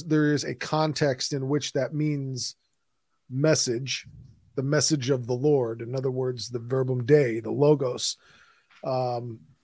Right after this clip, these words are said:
and one of those instances is when the angel appears in front of Joshua before they attack,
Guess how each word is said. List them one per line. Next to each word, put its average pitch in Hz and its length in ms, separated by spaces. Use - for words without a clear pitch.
and 139 200
one 175 160
of 190 80
those 160 280
instances 151 560
is 147 180
when 156 140
the 151 140
angel 147 260
appears 143 520
in 151 140
front 147 220
of 127 80
Joshua 135 560
before 135 460
they 131 140
attack, 127 640